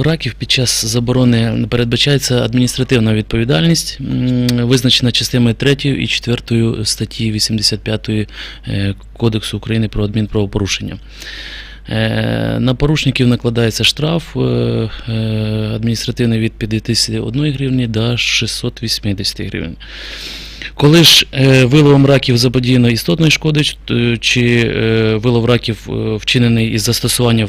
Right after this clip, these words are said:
там вибухових, отруєних, е, речовин, електроструму або іншим способом масового знищення раків, наступає кримінальна відповідальність, передбачена статтею двісті сорок дев'ять Кримінального кодексу України.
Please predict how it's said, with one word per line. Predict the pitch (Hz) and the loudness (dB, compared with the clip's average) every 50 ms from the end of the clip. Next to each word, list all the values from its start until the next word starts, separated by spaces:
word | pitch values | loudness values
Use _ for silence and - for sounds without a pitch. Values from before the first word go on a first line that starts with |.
| - - | -4 -4
там | - 110 110 113 104 | -4 -2 0 0 0
вибухових, | 113 120 113 113 - - 123 120 113 110 104 - 117 | 0 0 -2 -2 -2 0 0 2 2 0 0 -2 -6
отруєних, | - - 120 120 117 113 110 110 107 - - - 113 | -6 -2 0 2 4 4 4 4 2 0 -2 -6 -4
е, | 110 107 107 107 107 107 104 - - - - - - - - - - - | -2 0 0 2 2 0 0 -2 -4 -8 -8 -8 -8 -10 -12 -12 -6 -2
речовин, | 113 113 110 117 113 - - 117 110 120 113 110 110 | 0 2 2 2 2 2 2 2 2 4 4 4 4
електроструму | 117 120 - - 120 113 - - - 123 127 123 117 113 110 110 | 4 2 2 0 -2 -2 -2 -2 -2 0 2 4 4 4 4 2
або | 110 110 117 117 | 2 2 2 2
іншим | 117 117 117 - - 113 | 4 4 4 4 4 2
способом | - - - 123 113 - 120 110 110 110 | -2 0 0 -2 0 0 0 0 2 2
масового | 113 113 107 - 110 107 | 2 2 0 -2 -4 -4
знищення | 101 107 120 127 - - 156 156 156 156 | -2 0 0 2 2 2 2 2 2 2
раків, | 156 156 - - 147 | 2 0 0 2 2
наступає | 139 117 - - 110 - - 117 127 123 - - - - - | 2 2 0 -2 -8 -4 -2 -2 -2 -2 -4 -6 -16 -20 -10
кримінальна | - - 120 120 117 113 110 104 104 101 | 0 4 6 6 6 6 6 4 4 2
відповідальність, | 98 95 - 104 104 101 - 104 - - - - - - - - - - - - | 0 0 0 0 0 0 0 -2 -4 -4 -6 -6 -8 -10 -14 -18 -16 -18 -16 -6
передбачена | - - 113 110 113 120 120 - 120 117 110 | 0 0 0 2 2 2 2 2 0 0 -2
статтею | - - 110 - - 113 113 110 101 | -2 -6 -8 -4 0 0 0 2 0
двісті | 104 107 104 - - 104 | 0 -2 -2 -2 -2 -2
сорок | - - 107 104 101 | -2 -2 -2 -4 -4
дев'ять | 98 110 107 101 98 - - | -2 -2 -2 -2 -4 -6 -8
Кримінального | - 101 101 104 104 101 98 98 98 | -8 -6 -4 -4 -2 -2 -4 -4 -4
кодексу | - 107 95 101 98 - - - 95 - - - - - - - - - - | -4 -6 -6 -6 -6 -8 -8 -8 -10 -12 -12 -18 -18 -18 -18 -18 -20 -14 -8
України. | - 101 - 104 101 95 92 90 87 90 | -8 -4 0 2 2 2 2 0 -2 -4